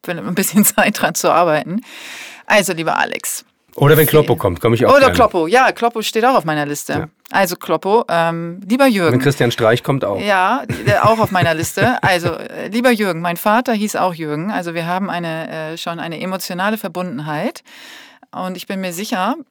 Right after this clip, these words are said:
Speaker 1: äh, dass wir auch viel Spaß miteinander hätten und viel zu erzählen. Und genauso Christian.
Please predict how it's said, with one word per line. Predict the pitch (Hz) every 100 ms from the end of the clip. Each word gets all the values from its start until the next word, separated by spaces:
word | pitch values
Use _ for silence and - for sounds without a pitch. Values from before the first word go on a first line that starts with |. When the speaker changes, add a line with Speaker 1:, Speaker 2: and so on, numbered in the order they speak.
| -
Speaker 1:
äh, | 190 185 185
dass | 185 185 196
wir | 175
auch | 208
viel | 202
Spaß | - 185 -
miteinander | 190 170 170
hätten | 170 185 208
und | 160 160
viel | - 294 320
zu | -
erzählen. | 226 - 175 170 220 302
Und | 254 196
genauso | 190 208 240
Christian. | - 208 - - -